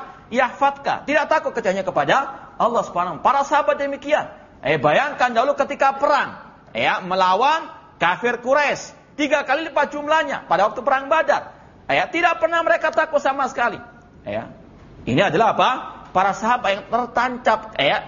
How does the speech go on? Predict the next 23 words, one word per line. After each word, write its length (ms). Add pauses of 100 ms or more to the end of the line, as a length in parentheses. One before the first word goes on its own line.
iman, 480
ya, 400
dalam 320
hati, 400 (160)
hati 320
mereka. 320 (480)
Maka 320
sekali 160
lagi, 220 (100)
umat 240
Islam 320
tidak 320
akan 160
mungkin 320
meraih 240
kejayaan 800
kecuali 320
kembali 400
kepada 340 (460)
tauhid 400
al-uluhiyah, 1040
beribadah 480
kepada 320